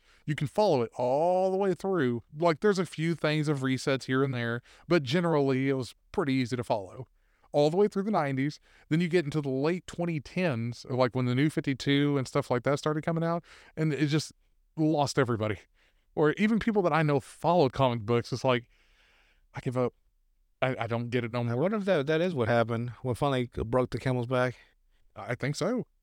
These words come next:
Speaker 2: I mean, like, 'cause then they, they did the New fifty-two, and then freaking Marvel, like, "Marvel now."
Speaker 1: Yes.
Speaker 2: Like, Marvel re-, something. I'm like, "What is Marvel now? What?"
Speaker 1: And having an offshoot like the Ultimates, like, the Ultimates universe for Marvel.
Speaker 2: At least that was, like, uh, so, like, you,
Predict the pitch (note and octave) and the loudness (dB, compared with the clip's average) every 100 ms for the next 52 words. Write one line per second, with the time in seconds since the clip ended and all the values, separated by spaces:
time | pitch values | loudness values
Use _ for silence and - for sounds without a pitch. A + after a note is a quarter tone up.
0 | _ _ _ B2+ D#3+ F3 F#3 D#3+ - D3 | _ _ _ -2 0 2 0 0 0 0
1 | D3+ F3+ F3+ C#3+ D3+ D3 D3+ F#3 F#3 D#3+ | 2 0 -2 -8 -2 2 2 2 0 0
2 | D#3+ D#3+ - D3+ C#3+ - D3+ C3+ D3+ C#3 | -2 -4 -2 -2 0 -2 0 2 2 4
3 | A#2 B2+ E3 F3 E3 D3+ A#2+ D#3 - _ | 4 4 2 2 2 4 2 -2 -18 _
4 | D3 B3 A#3 - - - A2+ C3 F#3 G3+ | 2 2 2 -2 -12 -6 -4 0 0 0
5 | F3+ F#3+ C#3 D#3+ D3+ C#3+ C#3+ A3+ C4+ G3 | 0 0 2 0 0 0 0 2 2 2
6 | B3 G#3+ F3 F3+ D#3 C4 B2+ - - - | 2 0 0 0 2 2 0 -4 -12 -12
7 | _ A3 A3 C4 A#3+ G3 A3+ A3+ - D3 | _ 0 2 2 0 0 -2 -4 -2 0
8 | C#3 C3+ C3 - D#3+ - G#2+ G2+ - _ | 2 0 -2 -2 -2 -2 -8 -10 -16 _
9 | _ _ _ _ _ _ _ C3 C3+ E3+ | _ _ _ _ _ _ _ -4 2 0
10 | D3+ A#2+ G#2 A#2+ G#2+ G#2+ A2+ - A2+ A#2+ | 0 -4 -4 -6 -4 -4 -4 -4 0 0
11 | C3+ E3+ C3 F#3+ A#3 C4+ G#3 E3+ E3 C3+ | 0 0 0 0 2 0 2 2 2 2
12 | - B2+ A#2+ A2+ - D#3+ F3+ E3 D3+ - | 2 2 2 -2 -2 0 2 0 -6 -2
13 | C#3+ C#3+ C3 | 0 2 0